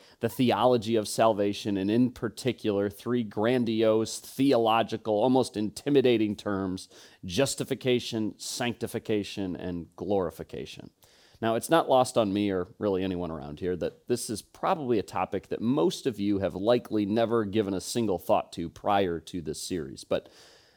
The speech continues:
as we've been asking throughout this series, if, if we don't teach you about this stuff here, where,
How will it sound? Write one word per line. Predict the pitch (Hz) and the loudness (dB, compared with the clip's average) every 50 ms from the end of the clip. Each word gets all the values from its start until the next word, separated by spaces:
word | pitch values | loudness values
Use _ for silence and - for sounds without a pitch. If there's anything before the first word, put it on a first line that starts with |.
| _ _ _ _ _ _ _ - | _ _ _ _ _ _ _ 6
as | 135 170 170 147 | 8 8 8 6
we've | 151 143 | 4 4
been | 127 127 | 6 4
asking | 127 131 135 131 - - - 107 107 101 | 4 4 2 2 -2 -4 -4 -4 -4 -2
throughout | - 127 139 156 165 - - - | 2 6 8 8 8 8 6 2
this | 120 107 - | -4 -2 -2
series, | - - 95 92 90 98 113 104 - 107 | -4 -4 -2 -2 -2 -2 -2 -2 -2 -4
if, | 98 92 - - - - | -6 -6 -8 -18 -20 -20
if | - - - | -18 -8 -4
we | 101 | 0
don't | 117 143 151 - - | 2 2 2 0 0
teach | - 135 127 - - | -2 -2 0 0 0
you | 120 | 2
about | 110 107 117 113 - - | 4 4 4 4 4 0
this | 110 - | -6 -6
stuff | - - - 113 101 - | -2 2 4 4 4 4
here, | - 123 131 120 107 104 98 | 2 2 4 4 4 4 2
where, | 95 110 113 113 120 117 117 117 | 4 4 6 6 6 6 4 0